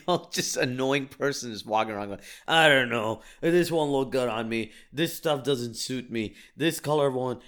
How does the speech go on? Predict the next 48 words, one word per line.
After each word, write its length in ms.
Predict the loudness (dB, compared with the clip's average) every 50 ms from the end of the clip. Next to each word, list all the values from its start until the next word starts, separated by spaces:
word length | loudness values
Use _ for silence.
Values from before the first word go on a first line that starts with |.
| -20 _ -8
Should 200 | -4 0 4 4
I 160 | 6 6 4
even 240 | 4 2 0 0 2
buy 220 | 2 2 2 2
this 200 | 0 -2 -4 -4
stuff? 300 | -2 -2 -2 -2 -2 -6 -14 -20 -20 _ -4
And, 340 | 0 0 2 2 2 2 4
uh, 240 | 4 6 6 4 4
why 220 | 4 4 4 4
am 100 | 4 2
I 120 | 2 2
doing 180 | 2 0 0 -2
it?" 100 | -2 -4
And 100 | -4 -4
sometimes 400 | -4 -4 -4 -2 -4 -4 -4 -4
I 40 | -6
just 140 | -8 -6 -2
walk 260 | -2 -2 -2 0 2
off 280 | 2 2 2 0 -2 -8 -10
and 100 | -6 -6
not 180 | -6 -6 -6
<laughs> 120 | -6 -6 -4
buy 80 | -4
anything. 380 | -4 -4 -6 -6 -6 -6 -6 -8
It 100 | -8 -6
probably 240 | -4 -4 -4 -4 -6
frustrates 600 | -6 -6 -4 -4 -4 -4 -4 -4 -4 -4 -6 -6
her 260 | -4 -2 -2 -4 -4 -8 -18 -20 -20 -20 _ _ -14
to 100 | -10 -6
no 280 | -2 2 2 2 2
end 400 | 2 0 -2 -2 -2 -2 -4 -6
to 100 | -8 -4
go, 280 | -2 0 2 2 0 0
"Oh 160 | 0 -2 -4
my 140 | -2 -2 -2
God, 280 | 0 2 2 2 2 0
I 40 |
was 140 | -2 -6 -6
trying 200 | -6 -4 -4 -4
to 80 | -4 -4
help 180 | -6 -8 -8
this 120 | -8 -10 -8
guy 400 | -6 -4 -2 -2 -2 -2 -4 -8 -12 _ _ _ _ -12
maybe 480 | -8 -4 0 0 0 0 0 -2 -2
make 220 | 0 0 -2 -2 -2
something 600 | -4 -6 -6 -6 -6 -6 -6 -6 -8 -10 -10 -10 -6
out 180 | -4 -2 -2 -2
of 240 | -2 -6 -8 -14